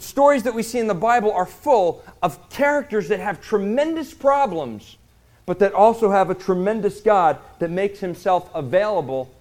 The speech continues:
and evident in and through those problems. You see, Joshua is no stranger to struggle.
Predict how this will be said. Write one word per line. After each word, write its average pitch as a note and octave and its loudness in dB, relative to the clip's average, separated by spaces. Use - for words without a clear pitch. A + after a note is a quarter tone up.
and D3 -8
evident F3 2
in F#3 2
and D#3 -6
through G#3 0
those F3 0
problems. D#3+ -4
You F3+ -6
see, G#3 -8
Joshua G3+ -2
is F#3+ -2
no G#3+ -4
stranger F#3 -4
to E3 -16
struggle. A2+ -2